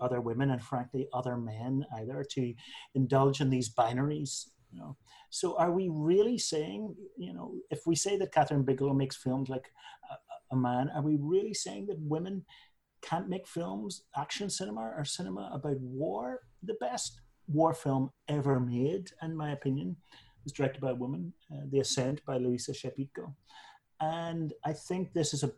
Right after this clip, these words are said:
bigger question than cinema. It's a question of us, and even people, nice liberal lefties, you know, Guardian reading lefties, you know, who sort of think they know how the world works.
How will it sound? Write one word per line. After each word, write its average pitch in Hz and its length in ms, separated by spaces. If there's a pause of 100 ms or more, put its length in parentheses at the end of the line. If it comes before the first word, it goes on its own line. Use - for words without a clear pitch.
bigger 175 260
question 131 420
than 120 120
cinema. 120 480 (380)
It's - 140
a 135 40
question 143 520
of 120 180 (300)
us, - 560 (300)
and 135 180
even 156 320
people, 156 380
nice 135 300
liberal 139 540
lefties, 131 600 (420)
you 143 60
know, 135 300
Guardian 135 420
reading 131 260
lefties, 127 480
you 151 60
know, 147 300
who 131 220
sort 131 220
of 127 100 (600)
think 135 300
they 123 460 (440)
know 135 320
how 127 220
the 127 100
world 127 440
works. - 480